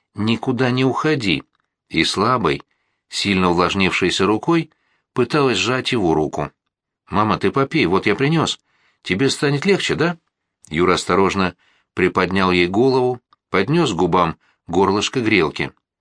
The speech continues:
Она тяжело, задыхаясь, сделала несколько глотков,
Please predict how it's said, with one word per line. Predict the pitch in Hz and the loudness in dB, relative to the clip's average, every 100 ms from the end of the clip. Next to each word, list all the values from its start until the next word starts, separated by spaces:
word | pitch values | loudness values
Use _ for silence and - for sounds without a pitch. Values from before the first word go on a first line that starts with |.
| _ _ | _ _
Она | - 78 82 | -6 -4 -2
тяжело, | 85 78 90 98 113 | -2 0 0 0 0
задыхаясь, | 104 80 85 - 123 117 110 - - _ _ _ - | 0 0 -2 -2 -2 0 0 -4 -10 _ _ _ -10
сделала | 73 90 135 110 | -6 0 0 2
несколько | 107 95 101 95 | 0 -2 -2 0
глотков, | 95 117 117 170 165 | 2 2 0 -2 -2